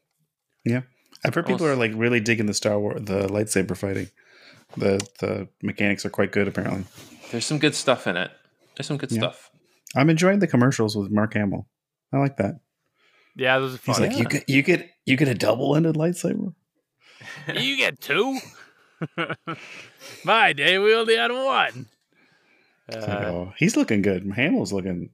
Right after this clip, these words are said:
Speaker 3: he,
Speaker 1: slim and trim, man. He,
Speaker 3: he's a
Speaker 1: I don't know
Speaker 3: yo-,
Speaker 1: what
Speaker 3: he's
Speaker 1: he,
Speaker 3: a
Speaker 1: what's he
Speaker 3: yogi.
Speaker 1: gearing up to. What's he gearing up to? I don't know.
Speaker 2: He's
Speaker 3: Good
Speaker 2: coming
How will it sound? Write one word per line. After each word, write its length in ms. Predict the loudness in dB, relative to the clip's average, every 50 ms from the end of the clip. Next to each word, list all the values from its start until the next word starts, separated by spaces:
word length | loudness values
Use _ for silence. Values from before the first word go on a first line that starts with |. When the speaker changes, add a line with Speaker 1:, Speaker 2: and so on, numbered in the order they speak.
| _ -12
Speaker 3:
he, 160 | -10 -8 -8
Speaker 1:
slim 320 | -4 -2 -2 0 2 2
and 100 | 0 0
trim, 240 | 2 0 2 2 0
man. 180 | 0 -2 -4 0
He, 100 | 0 2
Speaker 3:
he's 140 | 2 2 2
a 60 | 2
Speaker 1:
I 40 | 2
don't 100 | 4 4
know 60 | 4
Speaker 3:
yo-, 60 | 4
Speaker 1:
what 100 | 4 4 4
Speaker 3:
he's 80 | 4 4
Speaker 1:
he, 40 |
Speaker 3:
a 20 | 4
Speaker 1:
what's 140 | 2 2 4
he 60 | 2
Speaker 3:
yogi. 60 | 2
Speaker 1:
gearing 180 | 4 4 4 2
up 120 | 2 0 0
to. 260 | 0 0 0 -2 -2 -2
What's 160 | -2 0 0
he 60 | 0
gearing 220 | 2 2 4 4 2
up 120 | 2 0
to? 140 | -2 -2 0 2
I 80 | 2
don't 100 | 4 4
know. 200 | 4 2 0 -2 _ _ _ _ _ _ _ _ _ _ _ _ _ _ _ _ _ _ _ _ _ _ _ _ _ _ _ -20 -20 -20 _ _ _ _ _ _ _ _ -10
Speaker 2:
He's 80 | -8
Speaker 3:
Good 100 | -6 -4
Speaker 2:
coming 180 | -4 -2 -2